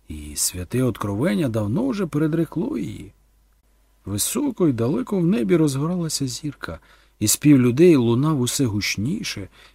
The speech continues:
і земне ядро здригнулося від цієї сили. У стародавньому місті Мегіддо це відчув старий Бугенгаген.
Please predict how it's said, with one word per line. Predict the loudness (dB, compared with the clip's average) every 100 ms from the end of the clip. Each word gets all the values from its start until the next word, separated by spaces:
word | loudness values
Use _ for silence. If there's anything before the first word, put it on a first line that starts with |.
| 0
і | 4
земне | 6 8 8
ядро | 6 4 4 4
здригнулося | 4 6 6 4 0 0 -2 -2
від | -2 -2
цієї | -2 -2 -2 -2
сили. | -2 -2 -6 -8 -10 _ _ _ _ _ _ _ -14
У |
стародавньому | -10 -8 -6 -6 -6 -6 -4
місті | -4 -6 -6 -6
Мегіддо | -6 -6 -8 -8 -8 -10 -12 -14 _ _ _ _ _ _
це | -6 -2 -2 -2
відчув | -2 -2 -2 -2 -2
старий | -2 -2 -2 -2
Бугенгаген. | 0 2 2 0 -2 -8 -10 -12